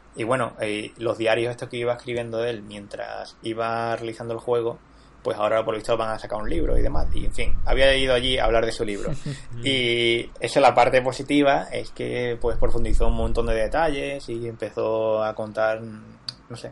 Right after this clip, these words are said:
Speaker 1: cosas curiosas. Una de las cosas que más me gustó, que es una de las que os pasé a, a vosotros,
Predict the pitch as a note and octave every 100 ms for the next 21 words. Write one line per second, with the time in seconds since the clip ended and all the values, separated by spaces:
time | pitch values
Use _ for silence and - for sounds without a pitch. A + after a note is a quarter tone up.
0 | - A#2+ B2 - A2+ C#3 A#2 - - -
1 | - - - - - A#2+ A#2+ A#2+ B2 A#2+
2 | B2 A#2 A2+ A#2 A#2 A#2 A2+ - C3+ C#3+
3 | - G#2+ G#2+ G#2+ G#2+ A2 A2 G#2+ - A2
4 | A2 A2 G#2+ A2 - G#2+ G#2+ G#2 G#2 -
5 | - - G#2 G#2 G2+ G#2 - B2+ B2 B2